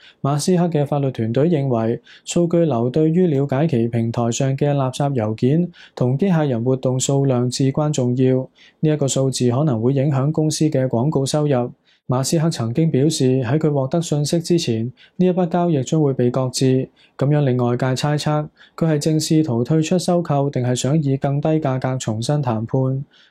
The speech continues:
喺禮拜一致 Twitter 首席法律顧問加德嘅信當中，馬斯克嘅律師指責 Twitter 拒絕提供馬斯克自五月九號以嚟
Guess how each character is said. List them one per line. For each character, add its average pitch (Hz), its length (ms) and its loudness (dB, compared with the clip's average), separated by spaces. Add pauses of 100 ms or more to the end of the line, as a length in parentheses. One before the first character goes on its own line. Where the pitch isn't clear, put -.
喺 147 140 0
禮 156 120 2
拜 151 160 0
一 170 180 2
致 147 260 0
Twitter 123 300 0
首 139 180 0
席 156 180 0
法 147 140 0
律 139 80 2
顧 147 260 0
問 139 220 0
加 170 180 2
德 170 120 0
嘅 151 120 0
信 143 240 -2
當 160 220 2
中， 156 320 0 (300)
馬 131 140 0
斯 180 180 0
克 165 80 2
嘅 165 140 2
律 135 80 2
師 165 300 0
指 151 220 0
責 143 200 0
Twitter 123 480 -2 (240)
拒 156 100 2
絕 160 220 2
提 123 240 0
供 185 180 0
馬 139 200 0
斯 175 140 0
克 165 140 2
自 127 280 0
五 131 140 -2
月 131 140 2
九 127 180 0
號 139 160 0
以 123 180 2
嚟 113 280 0